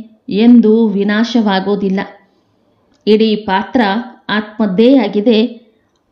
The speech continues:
ಆತ್ಮ ಹೇಳುತ್ತೆ, ನಾನು ಎಂದೂ ವಿನಾಶ ಹೊಂದೋದಿಲ್ಲ. ಇಷ್ಟೆಲ್ಲ ಆತ್ಮಗಳು ಅವಿನಾಶಿಯಾಗಿದೆ,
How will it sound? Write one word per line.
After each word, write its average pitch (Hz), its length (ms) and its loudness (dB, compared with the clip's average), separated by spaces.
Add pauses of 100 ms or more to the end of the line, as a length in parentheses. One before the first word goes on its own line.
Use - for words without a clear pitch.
ಆತ್ಮ 277 440 -2
ಹೇಳುತ್ತೆ, 220 920 0
ನಾನು 226 720 2
ಎಂದೂ 233 460 4
ವಿನಾಶ 214 520 0
ಹೊಂದೋದಿಲ್ಲ. 202 640 2 (1400)
ಇಷ್ಟೆಲ್ಲ 285 460 2 (100)
ಆತ್ಮಗಳು 233 800 0
ಅವಿನಾಶಿಯಾಗಿದೆ, 214 1400 2